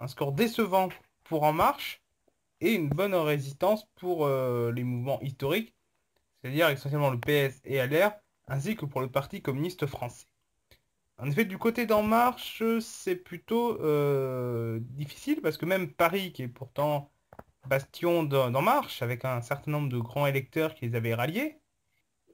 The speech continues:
En Marche n'y obtient qu'un seul sénateur, alors que, euh, le nombre de, de soutiens qu'elle avait pouvait plutôt annoncer du deux, trois sénateurs, et dans de nombreux départements, les, les, les élus ruraux ont très peu voté En Marche,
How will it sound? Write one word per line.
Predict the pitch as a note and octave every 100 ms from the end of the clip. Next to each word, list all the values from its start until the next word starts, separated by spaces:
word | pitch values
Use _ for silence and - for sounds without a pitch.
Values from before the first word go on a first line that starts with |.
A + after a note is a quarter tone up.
| - -
En | F3+
Marche | C4 B3 F3
n'y |
obtient | D3+ A3 A#3+
qu'un | A3+ D#3
seul | - G#3
sénateur, | - G3+ F#3+ F3+ C#3 A#2 - _
alors | - B2 D3 -
que, | C#3+
euh, | D3 C#3 A#2 A2+
le | A#2+
nombre | C#3+ D#3+ C3+ A#2+
de, | A#2 G#2 - - -
de | B2
soutiens | - F3 - D4+ F3+ C#3 - -
qu'elle | - B2
avait | B2 D3+ B3+ - - - - _ - -
pouvait | D3 C#3+
plutôt | - C#3+ G#3+
annoncer | E3+ C3 C#3+ G3+
du | D3+
deux, | B2+ D#3 D3+
trois | D3 C#3+
sénateurs, | - A#2 A#2 F#3 A3+ - _ _ _ -
et | D#3
dans | E3
de |
nombreux | E3+ F3 D#3
départements, | D3 C#3 - F3 B3+
les, | G3 C#3+ C#3
les, | C3 - C3+
les | F3 D#3+
élus | F#3 F3
ruraux | D3 D#3 B3 G3
ont |
très | C#3+ - B3 -
peu | A3
voté | F3+ F3 E3+ F#3+
En | C#3
Marche, | E3 C#4+ - -